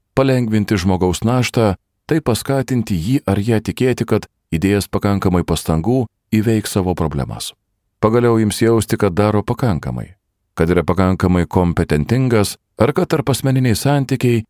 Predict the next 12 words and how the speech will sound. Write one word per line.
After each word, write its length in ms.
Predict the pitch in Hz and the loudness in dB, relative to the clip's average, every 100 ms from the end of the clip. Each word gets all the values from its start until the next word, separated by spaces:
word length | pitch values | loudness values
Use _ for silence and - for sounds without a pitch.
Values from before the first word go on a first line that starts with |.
| - | -8
vieni 400 | 76 101 104 95 | -2 2 2 2
juokai 380 | 95 82 107 107 | 0 0 0 0
ir 160 | 92 | -4
taip 240 | - 82 - | -6 -8 -6
toliau. 300 | - 57 - _ _ _ _ _ _ _ _ _ _ _ _ _ _ | -8 -8 -12 _ _ _ _ _ _ _ _ _ _ _ _ _ _
Kenneth 320 | - 127 117 95 | 0 2 0 2
buvo 200 | 107 101 | 0 2
pateikusi 560 | 107 117 110 107 - 87 117 | 2 0 2 0 0 0 2
įžvalgą, 400 | 131 113 107 107 | 2 0 0 0
kad 160 | 104 90 | 0 0
dažnai 380 | 92 76 117 110 | 0 0 0 2
geriau 320 | 95 110 | 2 4